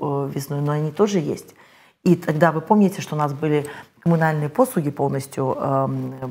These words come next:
от-, от-, как бы разрешили не платить, да, и люди потом какого-, в течение какого-то периода. Сейчас такого не произошло.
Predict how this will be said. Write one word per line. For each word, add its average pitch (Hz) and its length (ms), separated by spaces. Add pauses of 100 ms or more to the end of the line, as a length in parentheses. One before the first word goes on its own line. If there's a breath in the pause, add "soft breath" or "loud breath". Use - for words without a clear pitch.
(120)
от-, - 300
от-, - 300
как 147 140
бы 143 120
разрешили 151 440
не 147 160
платить, 151 420
да, 175 160
и 160 100
люди 151 220
потом 139 260
какого-, 147 260
в 143 60
течение 147 240
какого-то 143 320
периода. 139 440 (280 loud breath)
Сейчас 185 260
такого 190 320
не 175 120
произошло. 170 560